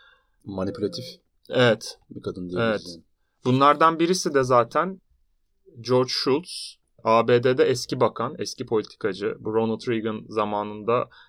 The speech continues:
Speaker 2: sanırım Dışişleri Bakanlığı yapmış. Ve bu kişiyi özellikle yönetim kuruluna alıyor ve bu kişiyi çok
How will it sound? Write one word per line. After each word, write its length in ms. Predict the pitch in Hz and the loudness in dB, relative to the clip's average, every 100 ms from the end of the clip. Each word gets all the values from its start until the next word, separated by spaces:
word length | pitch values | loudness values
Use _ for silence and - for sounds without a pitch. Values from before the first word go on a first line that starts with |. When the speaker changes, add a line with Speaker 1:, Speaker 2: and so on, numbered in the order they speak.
| _ | _
Speaker 2:
sanırım 360 | - 117 120 117 | -8 -2 -2 -2
Dışişleri 440 | 117 - 123 113 | -6 -2 0 2
Bakanlığı 440 | 113 113 117 117 117 | 2 0 -4 -4 -2
yapmış. 600 | 107 - - 180 - _ _ _ - | -4 -4 -12 -12 -14 _ _ _ 0
Ve 200 | 131 139 | 2 2
bu 360 | 143 160 160 - _ | 2 2 2 -4 _
kişiyi 640 | - 127 - 131 143 185 - _ _ - | -8 -6 -4 -2 -2 -2 -6 _ _ 0
özellikle 880 | 123 123 135 151 151 143 151 175 - _ _ _ _ _ 127 | 2 4 2 2 -4 0 0 0 -6 _ _ _ _ _ -4
yönetim 340 | 123 123 143 | -2 0 -4
kuruluna 380 | - 131 131 139 | 0 2 2 2
alıyor 540 | 117 110 113 151 196 _ - | 2 2 4 2 0 _ -2
ve 200 | 123 135 | -2 0
bu 100 | 151 | -4
kişiyi 520 | 165 139 147 147 143 | -2 -4 -4 -4 -4
çok 240 | - - | -2 -2